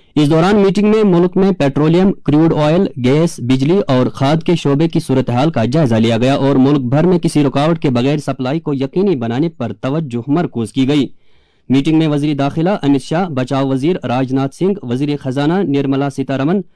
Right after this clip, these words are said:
वजीर खारिजा डॉक्टर एस जयशंकर के अलावा मुतल्लिका वजारतों के वज़रा भी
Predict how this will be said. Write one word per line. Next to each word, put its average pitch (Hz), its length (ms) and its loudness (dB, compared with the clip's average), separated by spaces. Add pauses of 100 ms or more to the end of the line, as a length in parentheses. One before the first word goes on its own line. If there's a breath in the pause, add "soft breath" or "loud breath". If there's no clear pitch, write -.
(160)
वजीर 147 260 -2
खारिजा 151 460 -2
डॉक्टर 139 520 -6
एस 135 140 -4
जयशंकर 135 480 -4
के 185 120 -2
अलावा 139 340 -2
मुतल्लिका 131 520 -4
वजारतों 123 500 -4
के 170 180 -4
वज़रा 127 400 -4
भी 117 240 -4